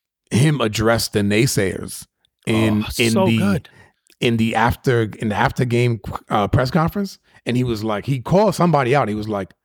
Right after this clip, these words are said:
Speaker 1: "Do you believe now?" I, you know, like, I heard all, I, I read all that shit that you wrote in the paper. And he doesn't, and Deion doesn't curse. He's a man of God, right?
Speaker 2: Yeah,
Speaker 1: So he
Speaker 2: yeah,
Speaker 1: tries
Speaker 2: yeah.
Speaker 1: to keep it.
Speaker 2: He tries to take
Speaker 1: He
Speaker 2: the,
Speaker 1: tries to keep,
Speaker 2: the
Speaker 1: take
Speaker 2: pr-,
Speaker 1: the
Speaker 2: I,
Speaker 1: high
Speaker 2: I,
Speaker 1: road,
Speaker 2: I don't
Speaker 1: I
Speaker 2: wanna
Speaker 1: guess.
Speaker 2: say high road,
Speaker 1: No, it's not
Speaker 2: but
Speaker 1: really a high road. It's
Speaker 2: <laughs>
Speaker 1: not, man, because he talks his shit.
Speaker 2: He talks his shit.
Speaker 1: Absolutely.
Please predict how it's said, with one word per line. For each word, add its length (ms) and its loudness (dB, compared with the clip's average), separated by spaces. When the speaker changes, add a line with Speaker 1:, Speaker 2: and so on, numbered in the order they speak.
Speaker 1:
"Do 100 -2
you 180 -4
believe 440 -2
now?" 340 -2
I, 80 -8
you 100 -6
know, 80 -4
like, 160 -2
I 80 2
heard 240 -2
all, 160 0
I, 200 -2
I 120 4
read 320 2
all 220 -2
that 180 -4
shit 200 -4
that 180 -10
you 100 -4
wrote 340 2
in 140 -6
the 80 -6
paper. 320 -6
And 100 -10
he 120 -2
doesn't, 280 0
and 180 -4
Deion 280 2
doesn't 260 -2
curse. 220 2
He's 140 -4
a 40 -6
man 220 -2
of 140 -4
God, 280 4
right? 220 0
Speaker 2:
Yeah, 60 2
Speaker 1:
So 60 4
he 100 2
Speaker 2:
yeah, 60 2
Speaker 1:
tries 180 2
Speaker 2:
yeah. 60 -2
Speaker 1:
to 60 -4
keep 180 -4
it. 180 -2
Speaker 2:
He 80 -4
tries 300 0
to 80 -10
take 240 -4
Speaker 1:
He 120 0
Speaker 2:
the, 80 0
Speaker 1:
tries 180 2
to 120 -4
keep, 280 -8
Speaker 2:
the 160 -12
Speaker 1:
take 140 -2
Speaker 2:
pr-, 60 -6
Speaker 1:
the 80 0
Speaker 2:
I, 80 2
Speaker 1:
high 100 2
Speaker 2:
I, 100 2
Speaker 1:
road, 80 2
Speaker 2:
I 80 4
don't 80 2
Speaker 1:
I 40 2
Speaker 2:
wanna 140 2
Speaker 1:
guess. 100 2
Speaker 2:
say 100 4
high 220 4
road, 180 2
Speaker 1:
No, 80 4
it's 80 2
not 120 2
Speaker 2:
but 40 2
Speaker 1:
really 140 2
a 80 4
high 260 4
road. 180 4
It's 120 -2
Speaker 2:
<laughs> 60 0
Speaker 1:
not, 200 2
man, 180 0
because 180 -2
he 80 4
talks 220 2
his 140 -6
shit. 200 0
Speaker 2:
He 60 2
talks 300 0
his 100 -8
shit. 420 -6
Speaker 1:
Absolutely. 840 0